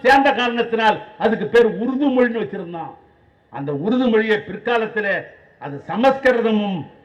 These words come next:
பிரிதிகிருதமும் ரெண்டுமும் லல்லுஜிலால் என்பவரால் உருவாக்கப்பட்டதுதான் இந்த இந்தி.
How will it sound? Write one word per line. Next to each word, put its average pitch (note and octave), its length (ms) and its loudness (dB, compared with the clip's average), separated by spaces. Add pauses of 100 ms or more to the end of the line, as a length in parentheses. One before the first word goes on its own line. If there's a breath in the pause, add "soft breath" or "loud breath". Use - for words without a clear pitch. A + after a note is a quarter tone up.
(360)
பிரிதிகிருதமும் B3+ 760 2
ரெண்டுமும் A#3 640 -2 (380)
லல்லுஜிலால் C4+ 760 4
என்பவரால் A3+ 720 2
உருவாக்கப்பட்டதுதான் A3+ 1080 2
இந்த F#3+ 160 -8
இந்தி. G3+ 600 -8